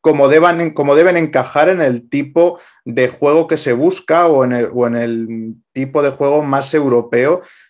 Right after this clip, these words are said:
de, del que, del que han tenido en estos campeonatos. Eh, yo tengo la sensación de que hemos vivido un, un Eurobasket inolvidable, que hemos vivido grandísimas exhibiciones, pero sí creo, eh, que, bueno, que hay que hacer la lectura de saber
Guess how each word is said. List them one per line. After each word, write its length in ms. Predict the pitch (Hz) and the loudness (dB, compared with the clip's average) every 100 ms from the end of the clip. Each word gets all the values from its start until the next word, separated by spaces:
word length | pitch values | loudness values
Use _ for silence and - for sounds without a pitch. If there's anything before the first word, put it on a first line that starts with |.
| _ | _
de, 300 | 113 110 104 | -6 -6 -4
del 320 | 117 117 113 | -6 -6 -4
que, 340 | 117 110 104 98 | -6 -4 -6 -10
del 320 | 113 120 113 | -6 -6 -4
que 140 | 117 | -4
han 200 | 120 131 | -4 -4
tenido 360 | 135 127 131 151 | -4 -2 0 0
en 60 | |
estos 280 | 139 135 151 | -2 -4 -6
campeonatos. 720 | 139 120 117 117 135 123 - _ _ - | -4 -4 -4 -4 -4 -4 -6 _ _ -18
Eh, 180 | - 123 | -8 -2
yo 140 | 139 | 0
tengo 140 | 139 143 | 2 2
la 120 | 143 | 2
sensación 600 | 147 151 143 156 170 - _ _ | 0 -6 0 -2 -2 -10 _ _
de 260 | 123 127 | -6 -4
que 140 | 120 120 | 0 0
hemos 300 | 131 135 - | 0 -4 -6
vivido 440 | 135 131 131 127 | -4 -2 0 0
un, 360 | 123 123 120 120 | 0 -2 -4 -4
un 100 | 117 | -4
Eurobasket 600 | 117 117 117 - 117 117 | 0 0 0 -2 -6 -4
inolvidable, 800 | 120 117 120 123 143 151 165 151 | -4 -2 0 2 4 4 4 2
que 80 | 127 | -2
hemos 240 | 123 120 | -4 -4
vivido 360 | 123 123 120 120 | -4 -2 -2 0
grandísimas 640 | 120 120 139 143 143 131 | -2 -4 -6 -6 -6 -6
exhibiciones, 760 | 135 143 135 127 143 151 180 - _ _ _ _ | -8 -6 -6 -4 -4 -2 -6 -10 _ _ _ _
pero 280 | 143 135 131 | 0 2 2
sí 280 | - 170 | 0 -2
creo, 560 | - 165 170 190 - _ _ _ 127 | 2 4 6 4 0 _ _ _ -2
eh, 360 | 120 117 117 | 0 0 -2
que, 80 | 117 | -2
bueno, 540 | 117 127 120 139 135 131 | 0 0 -2 -6 -14 -6
que 100 | 127 | -4
hay 100 | 123 | -2
que 80 | 135 | -4
hacer 240 | 135 143 | -2 0
la 120 | 139 | 2
lectura 500 | 139 135 - 151 170 | 0 -2 -4 0 2
de 120 | 156 | 2
saber 580 | 131 135 120 131 156 - | 0 -2 2 2 2 -4